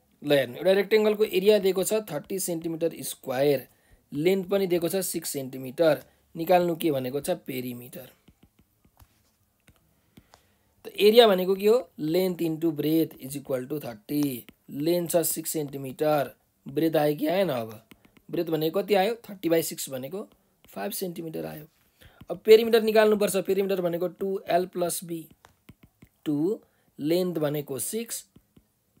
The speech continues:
ब्रेथ भनेको फाइभ सेन्टिमिटर। त टु इन्टु इलेभेन भनेको ट्वेन्टी टू सेन्टिमिटर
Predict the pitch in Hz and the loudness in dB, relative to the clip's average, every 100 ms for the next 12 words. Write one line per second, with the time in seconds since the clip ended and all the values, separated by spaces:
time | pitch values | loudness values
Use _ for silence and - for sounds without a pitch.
0 | _ - 139 135 123 120 117 117 139 151 | _ -12 -6 -6 -8 -14 -12 -10 -6 -6
1 | - 147 131 135 - - _ _ _ - | -6 -12 -12 -14 -16 -18 _ _ _ -20
2 | - - 170 156 147 143 139 143 143 135 | -20 -10 -4 -2 -2 -4 -8 -8 -4 -4
3 | 131 131 123 123 - 220 - _ _ - | -4 -6 -10 -10 -4 -4 -4 _ _ -8
4 | 131 131 131 131 123 131 127 127 127 | -6 -6 -10 -12 -10 -10 -10 -8 -8